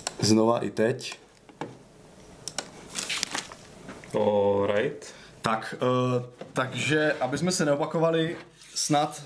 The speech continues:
Speaker 1: když tak to zvládnete, eh, je to Antek, ta bedna, eh,
Speaker 2: P deset Flux, jestli
Speaker 1: per-,
Speaker 2: to zaznamenal.
Speaker 1: tak, eh, nástupce střední třída. Eh, důležitá věc je, že, že měla, že její vlastnost mělo být odlučnění, což splňuje,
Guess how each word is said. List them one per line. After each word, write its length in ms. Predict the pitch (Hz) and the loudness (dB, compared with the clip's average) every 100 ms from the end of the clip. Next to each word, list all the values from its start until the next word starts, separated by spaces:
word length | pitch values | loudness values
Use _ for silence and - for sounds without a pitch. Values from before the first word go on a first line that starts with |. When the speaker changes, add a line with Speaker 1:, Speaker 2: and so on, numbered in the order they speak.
| 127 | -12
Speaker 1:
když 200 | 123 123 | -8 -2
tak 160 | 147 | -2
to 100 | - | -2
zvládnete, 640 | 135 113 117 135 131 139 143 - - - - | 0 2 2 0 2 2 0 -6 -20 -12 0
eh, 60 | 123 123 123 | 4 4 4
je 160 | 143 | 2
to 200 | 156 147 | 0 -2
Antek, 440 | 117 120 151 156 - - - - | -4 0 0 -2 -6 -18 -20 -6
ta 100 | 139 | 0
bedna, 600 | 131 143 147 147 147 156 - 120 123 123 123 | 0 2 2 4 2 0 0 4 4 6 4
eh, 20 | |
Speaker 2:
P 100 | 143 | 4
deset 280 | 127 - - | 2 0 -4
Flux, 320 | 147 147 143 | 0 0 0
jestli 160 | 123 | -2
Speaker 1:
per-, 120 | 143 131 | 0 -2
Speaker 2:
to 60 | |
zaznamenal. 340 | 127 127 123 120 | -4 -2 -2 -2
Speaker 1:
tak, 60 | |
eh, 560 | 127 123 120 120 - 104 | 0 2 2 0 -4 0
nástupce 640 | 123 127 - 156 - 156 143 | 2 2 0 -4 -2 0 0
střední 380 | 147 143 123 113 | 2 2 2 2
třída. 440 | - 131 135 135 - - - | 2 4 4 2 -4 -12 -2
Eh, 160 | 117 113 | 0 2
důležitá 500 | 143 165 - 156 147 | 2 0 -2 -2 0
věc 240 | 143 123 | -2 0
je, 240 | 120 127 | 0 0
že, 600 | 127 127 131 131 127 123 - 98 | 0 -2 0 0 2 0 -2 -6
že 180 | - | 0
měla, 340 | 131 135 131 123 | 4 6 4 2
že 140 | 117 | 2
její 440 | 127 123 127 127 135 | 4 4 4 2 2
vlastnost 380 | 127 127 143 | 0 0 0
mělo 160 | 131 139 | 4 4
být 140 | 135 | 4
odlučnění, 580 | 131 110 127 - 127 127 | 0 0 0 4 6 6
což 240 | 127 123 - | 4 -2 -2
splňuje, 580 | - 113 117 117 120 | 0 4 6 6 4